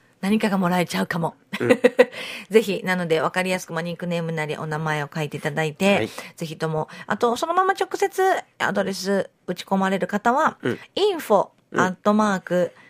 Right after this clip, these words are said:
Speaker 2: うん。うん。
Speaker 1: キルシェ京都ドットコム。えー、こちらの方に送っていただきますと、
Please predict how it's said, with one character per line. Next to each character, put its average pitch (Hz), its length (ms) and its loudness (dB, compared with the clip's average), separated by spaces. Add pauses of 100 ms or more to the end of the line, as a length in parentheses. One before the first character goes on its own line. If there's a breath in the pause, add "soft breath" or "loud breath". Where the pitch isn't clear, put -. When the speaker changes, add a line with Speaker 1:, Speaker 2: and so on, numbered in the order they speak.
Speaker 2:
う - 60 -10
ん。 - 40 -8
う - 20 -8
ん。 - 80 -14
Speaker 1:
キ 277 200 -4
ル 214 180 2
シ - 180 2
ェ 247 260 2
京 202 320 2
都 - 320 0 (300)
ド 208 80 6
ッ 202 60 0 (120)
ト - 240 6 (240)
コ - 160 2
ム。 185 160 -2 (920)
え 175 140 -6
ー、 165 40 -8
こ 175 100 -8
ち - 80 -10
ら 165 80 -2
の 170 80 -6
方 175 140 -4
に 165 120 -10
送 - 180 -8
っ - 20 -6
て - 100 -18
い - 40 -16
た 180 80 -2
だ 190 100 -2
き 208 100 -4
ま 240 140 2
す - 100 -14
と、 311 240 6